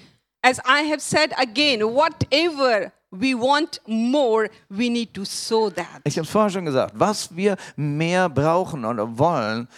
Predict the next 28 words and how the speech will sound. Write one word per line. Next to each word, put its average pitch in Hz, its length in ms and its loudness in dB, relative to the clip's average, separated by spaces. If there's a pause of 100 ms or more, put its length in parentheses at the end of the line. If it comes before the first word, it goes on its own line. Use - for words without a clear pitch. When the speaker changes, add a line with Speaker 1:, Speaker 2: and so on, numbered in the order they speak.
(120)
Speaker 2:
das 90 180 -10
müssen 104 240 -6
wir 104 80 -2
erstmal 117 280 -4
säen. 139 420 -4 (1040)
Speaker 1:
If 320 160 -4
the 311 100 6
farmer 339 720 2 (380)
will 262 260 2
sow, 277 800 2 (360)
uh, 226 300 4 (100)
the 240 100 8
beans, 254 720 -2 (440)
Speaker 2:
Wenn 190 280 0
ein 175 200 -2
Farmer 131 640 -2 (180)
Bohnen 135 440 2
sät, 87 560 -6
sät, - 560 -6 (600)
Speaker 1:
he - 180 4
can't, 440 420 2
he 311 160 4 (100)
is 403 100 0
not 415 280 4
expecting - 880 -2 (120)
the 240 80 4
watermelon. 294 880 0
Speaker 2:
da - 80 0